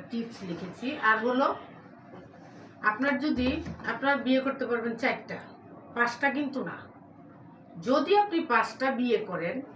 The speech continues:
তাহলে পঞ্চম স্ত্রীর অবস্থান কি হবে? আবার ওই পঞ্চম স্ত্রীর গর্ভে যদি সন্তান হয়,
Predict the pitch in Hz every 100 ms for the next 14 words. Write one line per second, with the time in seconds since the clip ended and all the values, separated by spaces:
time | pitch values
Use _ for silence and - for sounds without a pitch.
0 | - - - 220 247 277 - - 392 392
1 | 403 359 330 - 262 254 226 220 - 214
2 | 180 180 - - - - - - - -
3 | - - - - - - - 208 226 285
4 | 302 - 339 370 - 302 302 320 285 269
5 | - 262 247 190 196 202 254 294 269 -
6 | 240 233 240 208 170 170 175